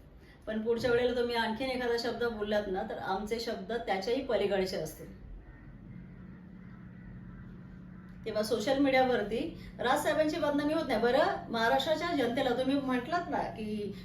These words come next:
मीडियावाले उगाचच पसरवतायत की राजकारणामध्ये उलथापालथ होणार आहे हे वगैरे, पण लोकांना काही फरक पडत नाही, काही उलथापालथ होत नाही, हे तुमचं वाक्य आहे ना,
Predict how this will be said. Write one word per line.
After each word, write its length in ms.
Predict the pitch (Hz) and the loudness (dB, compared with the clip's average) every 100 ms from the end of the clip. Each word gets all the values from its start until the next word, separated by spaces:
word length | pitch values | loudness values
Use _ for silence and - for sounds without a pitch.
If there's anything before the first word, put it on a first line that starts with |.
| - | -6
मीडियावाले 480 | 214 226 247 247 247 | 0 4 6 6 6
उगाचच 520 | 220 233 262 285 - | 6 6 4 4 0
पसरवतायत 600 | 233 226 233 226 226 220 214 | 0 2 0 2 2 2 0
की 60 | |
राजकारणामध्ये 920 | 214 202 214 - - 220 202 214 220 220 | 2 4 2 -6 -2 0 2 0 0 0
उलथापालथ 600 | 208 208 226 208 208 220 | 0 0 0 2 2 0
होणार 260 | 208 202 | 2 4
आहे 140 | 208 202 | 6 4
हे 160 | 208 | 2
वगैरे, 360 | 196 196 202 202 | 2 2 4 2
पण 200 | 202 196 | 2 2
लोकांना 380 | 196 196 202 208 | 2 2 2 2
काही 200 | 214 214 | 2 0
फरक 260 | 202 190 | -2 0
पडत 280 | 208 202 202 | 0 0 2
नाही, 200 | 196 208 | -2 0
काही 260 | 208 190 262 | 0 0 2
उलथापालथ 600 | 277 233 254 254 254 254 | 2 4 4 4 2 4
होत 220 | 247 - | 2 2
नाही, 260 | 233 175 - - - - - - | 0 -2 -6 -16 -20 -20 -20 6
हे 180 | 262 262 | 6 8
तुमचं 320 | 269 269 311 | 4 8 8
वाक्य 280 | 294 285 285 | 8 6 4
आहे 100 | 196 | 4
ना, 180 | 175 | 0